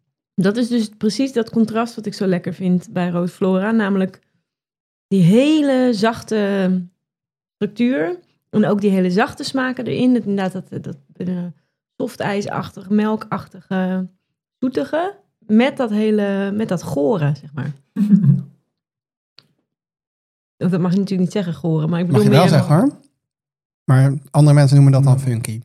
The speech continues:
Speaker 1: Ja, ik weet, wat me ook heel erg aan doet denken is, en dat is ook grappig, omdat ik dat dus vroeger heel vies vond ruiken. En sinds ik dus dit soort kaas lekker vind, ook lekker vind ruiken, eh, is, eh, kuilgras.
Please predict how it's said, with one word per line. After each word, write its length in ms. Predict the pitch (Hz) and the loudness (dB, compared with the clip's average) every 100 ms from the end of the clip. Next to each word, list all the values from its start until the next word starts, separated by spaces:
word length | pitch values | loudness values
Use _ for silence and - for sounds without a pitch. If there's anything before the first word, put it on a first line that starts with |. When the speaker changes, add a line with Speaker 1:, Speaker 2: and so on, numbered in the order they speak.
| _ - | _ -4
Speaker 1:
Ja, 300 | 240 170 - - | -2 -2 -10 -8
ik 120 | 208 | -2
weet, 200 | 269 214 | 0 0
wat 240 | 262 269 | 0 0
me 100 | 254 | 0
ook 140 | 294 320 | 0 0
heel 180 | 320 | 0
erg 160 | 302 294 | 0 -4
aan 120 | 285 | -4
doet 180 | 269 233 | -2 -2
denken 360 | 269 285 269 - | -2 -2 -4 -4
is, 200 | 233 - | -6 -2
en 120 | 226 | -2
dat 160 | 240 233 | -2 -4
is 100 | 254 | -6
ook 100 | - | -6
grappig, 400 | 240 247 247 247 | -6 -6 -6 -2
omdat 240 | 220 220 | -2 -2
ik 100 | 220 | -6
dat 120 | 214 | -6
dus 140 | 208 - | -6 -8
vroeger 320 | - 320 277 | -8 -2 0
heel 180 | 208 180 | 2 2
vies 280 | 240 269 | 0 0
vond 200 | - 208 | -2 -4
ruiken. 400 | 190 175 180 180 | -2 -2 -2 -4
En 180 | - 185 | -2 -2
sinds 340 | 165 202 202 202 | -2 -2 -2 -4
ik 120 | 185 | -4
dus 200 | 180 175 | -4 -2
dit 180 | 190 190 | -8 -8
soort 140 | 175 | -8
kaas 240 | 220 214 | -6 -4
lekker 240 | 202 190 180 | -6 -8 -8
vind, 320 | 175 165 - _ _ _ _ | -4 -6 -6 _ _ _ _
ook 180 | - 196 | -4 -2
lekker 280 | 180 202 214 | -2 -2 -2
vind 160 | 196 170 | 0 0
ruiken, 520 | 170 233 269 294 359 _ _ _ _ | 0 0 0 -2 -4 _ _ _ _
eh, 180 | 147 | -6
is, 200 | 196 202 | -4 -4
eh, 180 | 202 190 | -4 -4
kuilgras. 800 | 240 254 247 - 156 160 - - | -2 -2 -2 -2 -4 -4 -12 -20